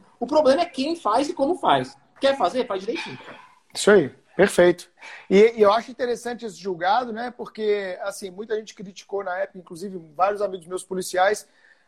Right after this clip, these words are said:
Speaker 2: é, mas é uma questão, meu amigo, de priorizar recurso. Vai ter que comprar câmera, vai comprar GoPro, vai comprar celular, vai comprar alguma coisa, vai ter que aparelhar,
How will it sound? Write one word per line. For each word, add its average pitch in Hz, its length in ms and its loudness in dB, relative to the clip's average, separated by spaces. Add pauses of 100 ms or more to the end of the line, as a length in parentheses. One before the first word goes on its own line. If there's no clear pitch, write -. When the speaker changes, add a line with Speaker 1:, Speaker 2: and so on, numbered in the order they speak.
Speaker 2:
é, 254 160 2
mas 247 200 0
é 269 80 4
uma 285 140 2
questão, 247 400 0
meu 254 120 2
amigo, 175 260 -4
de 175 120 -8
priorizar 214 800 2
recurso. 254 540 -10
Vai 170 120 -6
ter 214 140 -8
que - 60 -20
comprar 214 340 -6
câmera, 185 400 -2
vai 175 120 -6
comprar 190 340 -4
GoPro, 185 560 0
vai 170 100 -8
comprar 190 280 -6
celular, 180 460 -4
vai 175 120 -10
comprar 208 260 -8
alguma 208 260 -8
coisa, 202 320 -12
vai 233 140 -12
ter 233 100 -16
que 240 80 -12
aparelhar, 233 560 2